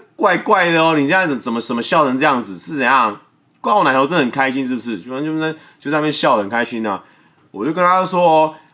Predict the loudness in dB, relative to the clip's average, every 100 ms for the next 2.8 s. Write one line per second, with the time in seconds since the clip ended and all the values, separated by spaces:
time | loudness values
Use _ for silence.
0 | _ -12 -4 -2 0 0 2 2 0 -2
1 | -4 0 2 2 0 0 0 2 0 -2
2 | -8 -2 2 2 4 2 0 -6